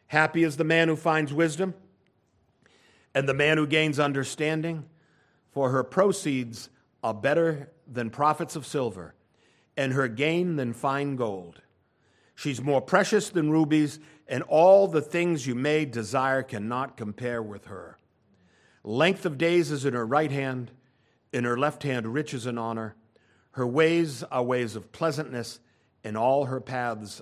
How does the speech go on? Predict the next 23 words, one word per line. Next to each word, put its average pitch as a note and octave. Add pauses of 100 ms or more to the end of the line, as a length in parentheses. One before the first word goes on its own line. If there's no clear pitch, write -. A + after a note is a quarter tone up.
are G2
peace. - (560)
She -
is G#2
a G#2
tree F3 (380)
of A2
life A#2 (460)
to G#2+
those B2+ (300)
who B2+
take C3+
hold C3+
of E2+
her, F2 (760)
and A2
happy D3
are C#3
all G2 (520)
who G#2
retain G#2
her." D#2+ (1600)
Father, B2